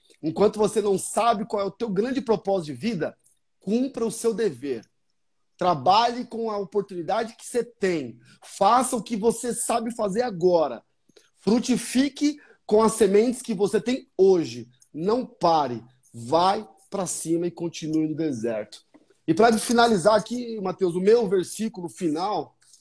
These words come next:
te dar aí a, a palavra final pra fechar esse Edifique-se com Café de número quarenta.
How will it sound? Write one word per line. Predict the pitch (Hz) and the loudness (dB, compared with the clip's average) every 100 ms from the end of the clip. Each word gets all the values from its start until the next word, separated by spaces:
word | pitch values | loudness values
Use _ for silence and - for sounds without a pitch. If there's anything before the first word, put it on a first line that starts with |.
| _ _ _ | _ _ _
te | - | -10
dar | 147 156 | -4 0
aí | 160 | 0
a, | 143 131 113 117 _ | 0 -4 -8 -14 _
a | 127 | -14
palavra | 123 151 156 143 139 | 0 2 4 2 -4
final | - 156 131 147 156 156 | -4 0 2 2 0 -2
pra | 151 | -4
fechar | 143 147 123 160 147 139 | -6 -6 -6 0 0 0
esse | - 147 | -6 -6
Edifique-se | 127 143 143 - - 196 - 175 | -4 -6 -8 -10 0 0 0 -6
com | 165 | -4
Café | 160 151 127 151 | -2 -2 0 2
de | |
número | 151 151 135 | 2 2 0
quarenta. | 135 131 165 165 | 0 2 0 -2